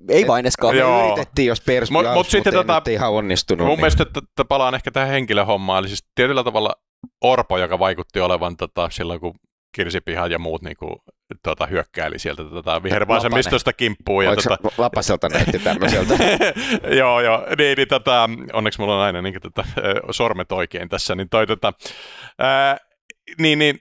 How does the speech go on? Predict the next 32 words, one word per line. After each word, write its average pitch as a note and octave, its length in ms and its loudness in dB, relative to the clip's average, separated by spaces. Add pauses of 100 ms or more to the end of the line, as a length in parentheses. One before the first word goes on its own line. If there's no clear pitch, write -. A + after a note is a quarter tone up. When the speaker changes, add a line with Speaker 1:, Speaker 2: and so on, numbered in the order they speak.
Speaker 2:
tavallaan D3 380 2
Orpo E3+ 420 4
on C3 100 2
kuitenkin D#3+ 520 2
tässä C#3 240 0
onnistunut C#3 380 -6
kerää D3 240 0
jumalauta C#3 500 0
niinku C3+ 240 -6
hirveän G2 540 0 (240)
power G2 260 2
moven. E2 380 -4
Eli F2 140 -6
tota, G2+ 300 -2 (100)
se C3 140 -2
on B2 140 0 (100)
e-, B2+ 160 -2
voittanut B2+ 360 0
eduskuntavaalit, A#2+ 880 0 (540)
jo-, B2 140 0 (100)
johtaa G#2 360 -2
kannatuksessa, A2+ 920 -2 (340)
sai B2+ 200 0
Stubbin D3+ 500 0
niinku G#2 220 0
geimattua G2+ 600 0
tota, - 340 -6
te-, - 120 -2 (100)
ää, F#2 260 0
presidentiksi, A#2+ 920 0 (520)
ää, A#2 320 2 (200)
tota, A#2 400 0